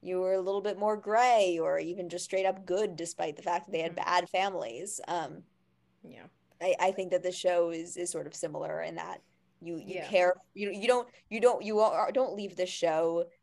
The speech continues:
Speaker 1: wanting to be on one side or another. You leave the show just caring about the people who are involved.
Speaker 2: Yeah, I, I think it's, it, it's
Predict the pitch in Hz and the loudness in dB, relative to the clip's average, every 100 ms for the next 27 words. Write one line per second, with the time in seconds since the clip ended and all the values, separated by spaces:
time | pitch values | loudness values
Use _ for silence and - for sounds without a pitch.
0 | _ _ - 175 175 175 180 185 170 165 | _ _ -2 4 4 2 -4 -4 0 0
1 | 160 156 165 180 165 165 151 147 147 185 | 0 -4 -2 2 2 2 -2 -2 4 4
2 | 202 185 165 165 165 160 165 151 165 - | 4 2 -2 -6 -6 -4 -6 -4 -6 -2
3 | 160 160 156 160 _ _ - 175 - - | 0 0 -2 -4 _ _ -6 -6 -8 -6
4 | 160 147 147 139 165 - - 170 - - | -2 -2 -2 -6 -14 -10 -2 -2 -2 -8
5 | 180 156 160 165 190 - - - - - | -12 -10 -6 -6 -6 -8 -8 -8 -10 -10
6 | - - - _ _ _ _ _ _ 165 | -12 -14 -20 _ _ _ _ _ _ -14
7 | 151 170 _ 196 196 - 220 226 262 240 | -14 -16 _ -8 -6 -4 -6 -6 -10 -10
8 | 240 - - - - 180 _ _ _ _ | -12 -14 -16 -16 -18 -20 _ _ _ _
9 | _ _ _ _ _ _ _ _ - 214 | _ _ _ _ _ _ _ _ -10 -10
10 | 208 - - - | -10 -14 -16 -16